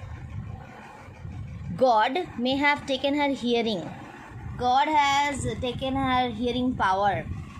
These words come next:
but he has given, but God has given her back something extraordinary.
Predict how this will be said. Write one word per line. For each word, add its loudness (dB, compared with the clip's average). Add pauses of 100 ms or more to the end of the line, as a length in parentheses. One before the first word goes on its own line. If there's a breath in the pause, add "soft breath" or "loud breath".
(120)
but 2
he -2
has 4
given, -2
but -10
God 2
has 2
given -2
her -2
back 2
something -4
extraordinary. -2